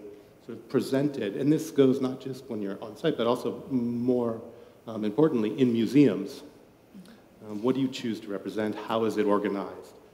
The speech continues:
So these, um, are things that, uh, uh, we think are important since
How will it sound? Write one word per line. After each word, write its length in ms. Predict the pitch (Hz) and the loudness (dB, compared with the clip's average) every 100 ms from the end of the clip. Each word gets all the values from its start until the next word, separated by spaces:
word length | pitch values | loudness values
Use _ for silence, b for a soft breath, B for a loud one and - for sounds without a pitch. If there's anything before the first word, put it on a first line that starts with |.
| - | -20
So 140 | - 131 | -4 2
these, 280 | 143 151 - | 2 2 -4
um, 440 | 131 120 110 107 - | -4 -4 -4 -6 -2
are 180 | 117 | 0
things 400 | 107 131 113 104 | 2 2 0 -2
that, 340 | - 113 104 - - - b b _ | -4 -6 -6 -12 -18 -20 b b _
uh, 40 | 113 110 123 - | -14 -12 -12 -6
uh, 260 | 131 110 113 | -2 0 2
we 80 | |
think 260 | 180 135 107 | 2 2 0
are 160 | 110 104 | -4 -4
important 540 | 101 - 135 117 95 | -6 2 2 2 -8
since 400 | - 113 104 | -6 -8 -8